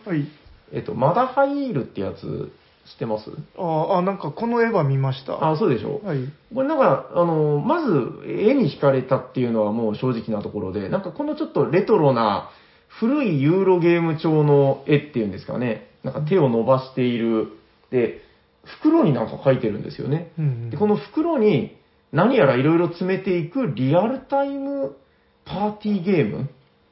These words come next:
Speaker 2: ということで。
Speaker 1: おー。
Speaker 2: なんかね、いろんな遊び方ができるんじゃないかな。バリエーションルールの拡張要素入りで、なんかすっごい盛りだくさんみたいな。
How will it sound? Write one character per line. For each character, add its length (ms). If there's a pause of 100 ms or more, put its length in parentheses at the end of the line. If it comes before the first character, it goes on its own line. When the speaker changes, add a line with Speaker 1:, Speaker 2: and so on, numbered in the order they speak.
(140)
Speaker 2:
と 120
い 20
う 60
こ 80
と 120
で。 360
Speaker 1:
お 40
ー。 680
Speaker 2:
な 100
ん 40
か 100
ね、 280
い 80
ろ 100
ん 200
な 40 (100)
遊 180
び 120
方 180
が 100
で 120
き 120
る 120
ん 60
じ 60
ゃ 40
な 100
い 60
か 100
な。 440
バ 160
リ 120
エ 140
ー 20
シ 100
ョ 80
ン 100
ル 100
ー 80
ル 80
の 120
拡 300
張 200
要 180
素 180
入 80
り 80
で、 260 (420)
な 80
ん 20
か 60 (120)
す 60
っ 40 (200)
ご 160
い 240 (160)
盛 240
り 40
だ 120
く 80
さ 180
ん 80
み 100
た 120
い 60
な。 140